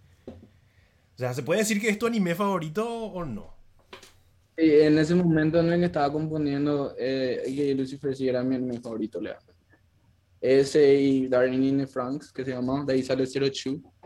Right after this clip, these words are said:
Speaker 2: Zero Dos.
Speaker 1: Ujú.
Speaker 2: Y esos dos eran mis favoritos. Pero Naruto, más que nada, me encanta Naruto, boludo.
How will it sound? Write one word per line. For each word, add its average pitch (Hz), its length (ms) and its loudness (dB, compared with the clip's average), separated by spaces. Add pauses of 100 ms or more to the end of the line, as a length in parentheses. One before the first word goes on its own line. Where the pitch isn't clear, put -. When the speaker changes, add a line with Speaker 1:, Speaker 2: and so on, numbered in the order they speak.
(180)
Speaker 2:
Zero 127 240 2
Dos. 120 320 -2 (560)
Speaker 1:
Ujú. 107 280 -12
Speaker 2:
Y 120 100 2
esos 120 260 0
dos 113 320 -2 (240)
eran 120 200 -4
mis 123 120 -6
favoritos. 117 440 -6
Pero 135 140 0
Naruto, 139 340 2
más 147 120 0
que 151 60 -2
nada, 123 220 -4
me 123 140 -2
encanta 110 420 -8
Naruto, 113 420 -10
boludo. - 400 -16